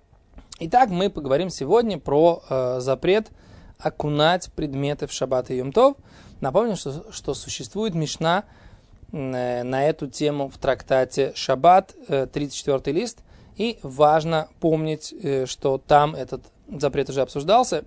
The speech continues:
и Пней Йошуа, один из, э, великих комментаторов Ахаройним, последних поколений, он задаёт вопрос, почему вопрос, который говорит здесь,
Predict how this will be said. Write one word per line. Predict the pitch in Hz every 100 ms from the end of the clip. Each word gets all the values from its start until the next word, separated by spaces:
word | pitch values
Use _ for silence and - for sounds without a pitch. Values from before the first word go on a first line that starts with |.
| 214
и | 175 202 - _ _ _ -
Пней | 151 143 139
Йошуа, | 131 123 226 214 185 - - - - -
один | - 135 139
из, | 127 123
э, | - 131 127 123 120
великих | 127 131 131 -
комментаторов | 131 127 139 131 127 - - - - _
Ахаройним, | - 143 131 143 202 196
последних | 135 120 139 135
поколений, | - 185 277 247 240 - - -
он | 165 196 165
задаёт | 147 143
вопрос, | 139 156 190 180
почему | 147 - 143 160 180 160 - -
вопрос, | 131 160 165 143 - - - _ -
который | - - 151 147
говорит | 143 131 139
здесь, | 135 135 123